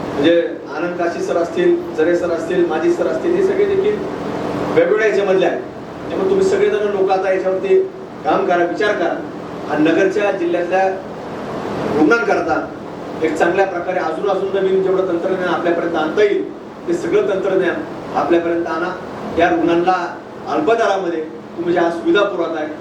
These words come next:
अशाच रीतीनं या सुविधा कशा मिळतील याच्यावरती तुम्ही काम करण्याकरता खरं तर विचार करावा, अशी या सातव्या वर्धापन दिनाच्या निमित्तानं मी आपल्याकडून अपेक्षा व्यक्त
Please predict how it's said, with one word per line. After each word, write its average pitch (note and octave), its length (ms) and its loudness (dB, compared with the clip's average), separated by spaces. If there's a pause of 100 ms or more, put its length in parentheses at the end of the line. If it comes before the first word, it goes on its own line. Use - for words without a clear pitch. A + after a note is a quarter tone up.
(380)
अशाच G3+ 220 0
रीतीनं F#3 420 2
या E3 140 0
सुविधा E3 320 0
कशा E3 200 -2
मिळतील E3 320 2
याच्यावरती D#3+ 460 -2
तुम्ही D#3 180 -2
काम D3+ 240 0
करण्याकरता D3+ 720 0 (440)
खरं D#3 160 2
तर E3+ 120 2
विचार G3+ 300 0
करावा, D#3+ 260 -2 (500)
अशी E3+ 280 2
या E3 140 2
सातव्या E3 360 0
वर्धापन F#3+ 460 -4
दिनाच्या E3+ 260 -4
निमित्तानं E3 320 -4
मी E3 100 0
आपल्याकडून F3+ 460 2
अपेक्षा F3 340 -2
व्यक्त E3 220 -4